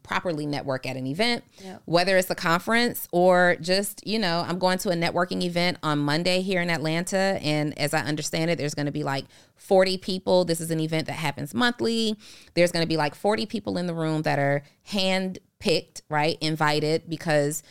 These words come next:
Speaker 1: you either have a high level of information, maybe you have a high network, and just creating the space to, to mix and mingle, right? See what happens. But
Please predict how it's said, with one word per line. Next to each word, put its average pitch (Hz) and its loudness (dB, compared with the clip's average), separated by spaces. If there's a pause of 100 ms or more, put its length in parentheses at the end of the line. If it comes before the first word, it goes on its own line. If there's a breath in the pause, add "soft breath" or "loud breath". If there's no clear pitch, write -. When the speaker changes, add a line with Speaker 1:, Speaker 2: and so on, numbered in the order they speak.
(240 loud breath)
Speaker 1:
you 160 4
either 151 0
have 156 0
a 147 -2
high 156 -2
level 147 -2
of 147 -4
information, 180 0
maybe 151 -4
you 147 -6
have 143 -8
a 143 -12
high 143 -6
network, 190 2
and 156 -2 (960 soft breath)
just 170 -2
creating 190 0
the 170 -2
space 165 -2
to, 165 0
to - -8
mix 214 -2
and 156 0
mingle, 185 -2
right? 139 -2
See - -10
what 143 -8
happens. 165 -4 (580 loud breath)
But 170 4